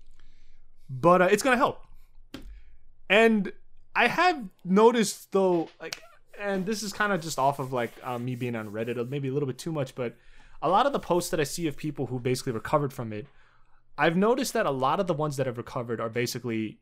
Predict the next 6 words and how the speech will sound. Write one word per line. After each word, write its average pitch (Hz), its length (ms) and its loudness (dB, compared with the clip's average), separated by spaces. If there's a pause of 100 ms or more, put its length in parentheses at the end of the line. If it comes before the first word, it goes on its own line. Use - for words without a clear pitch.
kids. - 420 -6 (720)
Like, 139 360 4 (100)
cancer 285 580 -2
treatments 208 640 -2
for 147 180 -4
kids, 156 680 -2